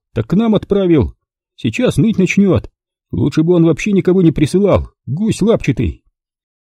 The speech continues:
"Пока у нас ноешь только ты", внутренне соглашаясь с Уховым, заметил я. "Ладно, иди встречай. Раз уж приехал, не гнать же его. Оформи и оплати для него номер".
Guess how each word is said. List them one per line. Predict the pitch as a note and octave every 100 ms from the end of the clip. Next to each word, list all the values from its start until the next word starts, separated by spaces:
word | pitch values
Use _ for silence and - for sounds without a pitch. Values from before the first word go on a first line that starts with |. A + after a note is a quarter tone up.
| _ -
"Пока | F#2+ - B2 C#3+
у | E2
нас | G2+ -
ноешь | A2 G#2+ -
только | G2 F2+
ты", | - E3+ C3 - _ _ _ _ _
внутренне | F2+ E2+ A2 C3 B2+ A#2
соглашаясь | - G#2 A2 - D#3+ -
с | E3
Уховым, | E3+ F#2+ F#2
заметил | A2 D3 A#2+ B2
я. | D3 D2 - _ _ _ _ _
"Ладно, | - F#2+ D#3 E3+ D#3
иди | D#2 F#2 A2
встречай. | - G#2 G#2 F3 D#3 D2 - _ _ _
Раз | - G#2 A2+
уж | G#2 -
приехал, | A2 C#3 F#3 G2+
не | G2+
гнать | F2+ - B2+
же | A#2+
его. | C3+ F2+ - _ _ _ _
Оформи | - F#2+ D3 E3 A2
и |
оплати | G2 - G2+ F#3
для | B2 G#2+
него | A#2+ E3+
номер". | A2+ C3 B2 -